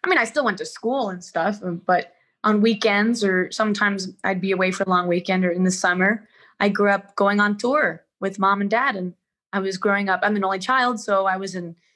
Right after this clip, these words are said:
green rooms, uh, you know, sitting backstage while they performed and hearing this music. It was just kind of going in and I was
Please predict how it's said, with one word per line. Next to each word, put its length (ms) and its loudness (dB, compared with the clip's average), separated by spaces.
green 260 0
rooms, 600 -4
uh, 260 2
you 100 -4
know, 400 -2
sitting 340 -2
backstage 760 -2
while 160 0
they 160 2
performed 600 -2
and 180 -2
hearing 320 2
this 180 -2
music. 420 0
It 160 -2
was 140 4
just 180 0
kind 240 0
of 160 -6
going 260 0
in 100 -2
and 100 0
I 80 2
was 400 -10